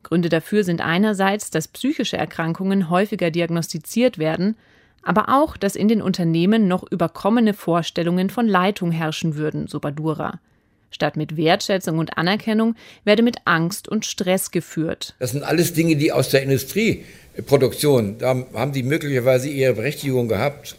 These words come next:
Speaker 2: Auch das kann man noch in Frage stellen. Aber in einer Gesellschaft, wo es darauf ankommt, dass Menschen ihren Kopf einsetzen, dass sie ihr Gehirn einsetzen, dass sie ihre psychomentale Motivation voll einsetzen, da sind ganz andere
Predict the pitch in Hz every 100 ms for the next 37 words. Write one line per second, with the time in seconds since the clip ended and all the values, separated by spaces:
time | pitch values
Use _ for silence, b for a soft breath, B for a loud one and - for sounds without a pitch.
0 | - - 110 - 107 98 98 92 113 143
1 | 110 - 113 110 113 120 120 B B B
2 | - 135 131 123 113 107 185 185 123 -
3 | 123 120 131 107 131 139 139 127 117 107
4 | 131 - 135 127 110 202 220 - 120 113
5 | 113 113 104 98 B B B - 117 131
6 | 127 156 139 139 120 190 233 151 - 131
7 | 123 120 123 117 120 - 139 139 147 131
8 | 131 B B B B - - 185 156 135
9 | 123 123 135 131 127 135 131 107 117 -
10 | 190 262 214 113 - 135 165 123 123 123
11 | 110 110 - 104 87 B B - 120 160
12 | 185 160 139 - 175 180 147 147 135